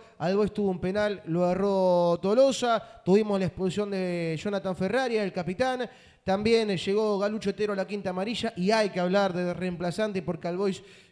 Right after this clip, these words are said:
ya de por sí, Galucho Otero no era un volante central de quite y ahora All Boys va a tener que buscar seguro soluciones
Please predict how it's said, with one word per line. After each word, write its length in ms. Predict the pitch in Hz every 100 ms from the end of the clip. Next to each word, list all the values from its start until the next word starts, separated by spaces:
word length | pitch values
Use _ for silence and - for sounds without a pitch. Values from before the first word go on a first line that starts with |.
| -
ya 160 | - 202
de 80 | 190
por 180 | 190 175
sí, 360 | 220 220 -
Galucho 300 | 147 170 165
Otero 240 | 165 185 165
no 60 | 175
era 80 |
un 80 | 170
volante 280 | 156 175 175
central 300 | 165 160 180
de 100 | 175
quite 640 | 175 180 202 208 - - -
y 80 | 160
ahora 160 | 190
All 80 | 175
Boys 140 | 180
va 40 | 190
a 40 |
tener 200 | 185 185
que 80 | 175
buscar 720 | 180 180 190 185 135 - - _ _ _ _ -
seguro 380 | - 180 196 185
soluciones 600 | 175 175 185 196 196